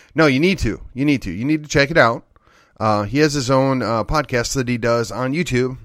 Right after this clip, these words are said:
I think he's doing them once a week. He's on episode sixty-three,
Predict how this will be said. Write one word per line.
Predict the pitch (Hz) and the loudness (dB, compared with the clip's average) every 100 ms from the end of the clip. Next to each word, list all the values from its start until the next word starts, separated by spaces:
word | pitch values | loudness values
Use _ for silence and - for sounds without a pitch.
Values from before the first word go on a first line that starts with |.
| - - | -20 -20
I | |
think | - 170 156 | -12 -10 -8
he's | 139 | -2
doing | 151 151 | 2 2
them | 135 | 2
once | 139 - | 0 0
a | 143 | -2
week. | 131 151 | -2 -4
He's | 127 113 | -6 0
on | 123 120 | 2 2
episode | 127 120 - 131 - | -2 -4 -2 -2 -2
sixty-three, | 202 - 220 175 220 165 143 | -4 -4 -8 -8 -2 -2 -2